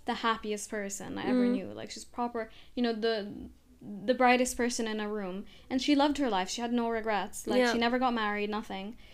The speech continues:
Speaker 1: Um, but always was traveling around, seeing friends,
Speaker 2: Mm.
Speaker 1: whatever. But as she got older, like, she got, you could tell she got lonely because she would just spend so many days by herself. And I think for me that,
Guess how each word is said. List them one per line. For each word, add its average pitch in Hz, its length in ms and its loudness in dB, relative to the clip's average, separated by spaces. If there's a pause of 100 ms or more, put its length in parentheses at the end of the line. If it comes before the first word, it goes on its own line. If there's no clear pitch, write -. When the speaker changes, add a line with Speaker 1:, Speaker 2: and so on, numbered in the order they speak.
(360)
Speaker 1:
Um, 208 440 0
but 226 120 4
always 247 260 6
was 214 120 -4
traveling 208 360 -4
around, 208 260 0
seeing 208 200 -6
friends, 214 340 0
Speaker 2:
Mm. 254 40 4
Speaker 1:
whatever. 226 360 0
But 247 100 0
as 277 140 2
she 302 80 -2
got 285 160 0
older, 220 380 0
like, 202 160 -4
she 240 160 -6
got, 226 280 0 (640)
you 254 120 0
could 277 160 0
tell 269 220 4
she 285 160 -2
got 220 180 0
lonely 233 400 0
because 240 320 -6
she 254 100 -4
would 247 200 0
just 254 160 -4
spend 254 260 0
so 247 160 0
many 247 160 2
days 233 240 0
by 226 100 -2
herself. 226 540 -6
And 220 80 -8
I 226 60 -6
think 240 180 -4
for 247 100 -4
me 233 140 0
that, 220 240 -2